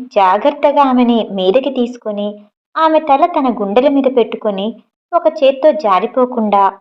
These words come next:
పొదివి పట్టుకున్నట్టు చుట్టేసి ఆ చేత్తోనే బుగ్గలు నొక్కి ఇంకో చేత్తో మందు నీళ్లు తాగించాడు.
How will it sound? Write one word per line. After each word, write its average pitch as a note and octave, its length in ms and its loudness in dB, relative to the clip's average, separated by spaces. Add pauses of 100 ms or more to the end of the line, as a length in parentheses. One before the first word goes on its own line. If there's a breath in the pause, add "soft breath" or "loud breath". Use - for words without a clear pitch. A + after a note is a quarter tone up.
(140)
పొదివి G#3 260 -6
పట్టుకున్నట్టు B3 760 -2
చుట్టేసి G#3+ 720 -6 (460)
ఆ G3+ 180 -2 (120)
చేత్తోనే A#3+ 640 0
బుగ్గలు G3 420 0
నొక్కి G#3 580 -2 (120)
ఇంకో C#4 280 -2
చేత్తో B3+ 440 0
మందు G#3+ 360 -2
నీళ్లు B3 280 2
తాగించాడు. G3+ 720 0